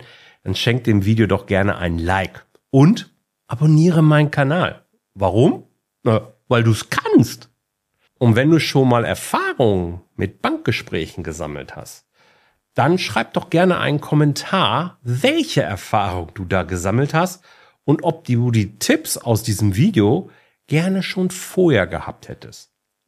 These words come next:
Ich danke dir. So, jetzt kommen wir aber zum zweiten großen Schritt, Phase zwei sozusagen. Welche Unterlagen solltest du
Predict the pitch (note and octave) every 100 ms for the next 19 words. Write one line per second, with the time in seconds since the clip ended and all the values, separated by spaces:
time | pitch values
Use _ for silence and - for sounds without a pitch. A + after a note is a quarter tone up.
0 | _ B2 A#2+ - G2+ G2 - - - _
1 | _ _ _ _ _ G2+ E2 B2 - -
2 | - _ _ _ _ - D3+ C#3+ A2+ A2+
3 | G#2+ - - G2+ G2 G2+ - - - F2+
4 | A2 D3 - A#2 A2 - _ - - G#2+
5 | C3 - G#2+ - - B2 B2+ - G#2+ A#2
6 | A2+ G2 - - G#2+ G#2+ F2+ - - E2+
7 | D#2+ E2+ A#2+ - _ _ _ F#2+ A2+ E3
8 | A3+ - B3+ - - A3+ B2 F#2+ E2 D2
9 | D2 - D3+ G3+ A#2+ G2+ F#2 A2+ A#2+ A#2+
10 | C3 - A#2+ C3